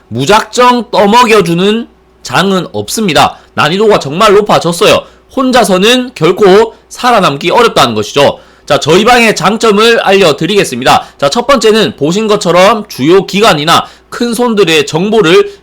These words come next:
미리 수집해서 빠른 종목 선정과 큰 수익을 만들 수 있습니다. 예를 들어서 요런 자료들 보시면 이 양반들의 일 년 플랜, 우리가, 어, 이십삼 년도, 이십사 년도 일 분기는, 이 분기는, 삼 분기는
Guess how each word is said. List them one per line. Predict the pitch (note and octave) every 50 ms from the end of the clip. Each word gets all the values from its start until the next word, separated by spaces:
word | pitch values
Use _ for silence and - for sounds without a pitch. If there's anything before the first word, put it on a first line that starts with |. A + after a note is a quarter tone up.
| _ _
미리 | A#2+ D#3 G#3 B3 B3 G#3+
수집해서 | F3 - D#3 C#3+ B2 - B2 G#2 - B2 C#3+ E3+ F#3 - - - _ _ _
빠른 | D#3+ F3 G3+ G3+ A#3 A3+ G#3
종목 | A3 A3+ A3+ G#3+ F3+ D#3
선정과 | - D#3+ C#3+ B2 B2 B2 C3 D#3+ F#3 G3 G3+ - - - _ _ _
큰 | _ - - C4+ B3 A#3 A#3+
수익을 | A3 - B3+ A#3 F#3+ D3+ E3+ G3+ G#3+ G#3+ E3+
만들 | A#2 F#2+ G3+ C3 D#3 F#3
수 | F3+ - C#3+ A#2 -
있습니다. | C3+ - E3+ D3+ B2 G#2+
예를 | B2+ E3 G3+ B3+ C4+
들어서 | G#3+ F#3+ D3+ C#3+ E3 D3+ - - - - -
요런 | D#3 F#3 A3+ B3 A3
자료들 | F#3 D#3 D3+ F#3+ A3+ A#3 G3+
보시면 | F3+ G3 G3 G#3+ G3+ F3 C#3+ D3+ D#3+ B2 - - - - - _ _ _ _ _ _ _ _ _ -
이 | A3 A#3
양반들의 | B3+ B3+ A#3+ A3+ G#3+ G#3 F#3+ G3 G#3+ A3+ A3 G#3 -
일 | A#3+ B3 B3+ B3+
년 | B3+ B3 -
플랜, | - F3+ C3+ A2+ - - - _ _ _ _
우리가, | - C3+ E3+ F#3+ G#3 G3 G3+ G#3 G#3+ - -
어, | B2+ B2
이십삼 | A#2 B2 C#3+ - B3+ A3+ A3+ - G3 F#3 F#3+
년도, | G3+ G#3 G#3 G3 C#3
이십사 | D#3 D#3 G#3+ A#3 - - F3 E3+
년도 | F#3 G#3 G#3 G#3 A3+ A#3 A3
일 | - A#3+ A#3 G#3+
분기는, | A#3 A#3+ A#3 G3+ F3+ D3+ A#2 G2
이 | G#2 A#2+ C3
분기는, | D#3+ F#3+ G3+ G3+ A3 G#3+ G3
삼 | - G3+ F#3 F3
분기는 | F#3+ G#3 G#3 G#3 G#3 G#3+